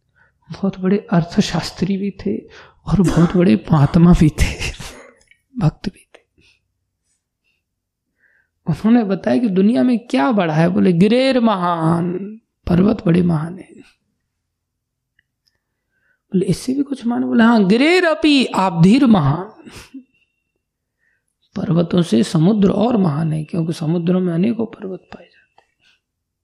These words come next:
बोले, "उस समुद्र से भी कुछ महान है?" बोले, "हाँ, अवधि से भी नभ बड़ा महान है, आकाश जिसके अंदर अनेकों समुद्र समाते हैं,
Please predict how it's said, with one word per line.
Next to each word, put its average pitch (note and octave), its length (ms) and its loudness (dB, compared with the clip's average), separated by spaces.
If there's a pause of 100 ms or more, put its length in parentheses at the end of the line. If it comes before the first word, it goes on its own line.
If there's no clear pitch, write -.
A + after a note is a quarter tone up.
(1040)
बोले, A3 160 -4
"उस A#3 160 -8
समुद्र G3+ 360 -2
से B3 160 -4
भी B3+ 100 -4
कुछ A#3+ 240 -14
महान A#3 140 0
है?" B3 60 -2
बोले, A#3+ 180 4
"हाँ, C#4 600 0 (720)
अवधि F#3+ 360 4
से B3 180 2
भी G#3 500 2 (600)
नभ F#3 220 4
बड़ा F3 380 2
महान D3+ 400 0
है, D3+ 200 -8
आकाश D#3 640 -4
जिसके D#3 300 0
अंदर D#3 200 4
अनेकों D#3+ 400 4
समुद्र E3+ 460 -2
समाते - 480 -16
हैं, - 160 -20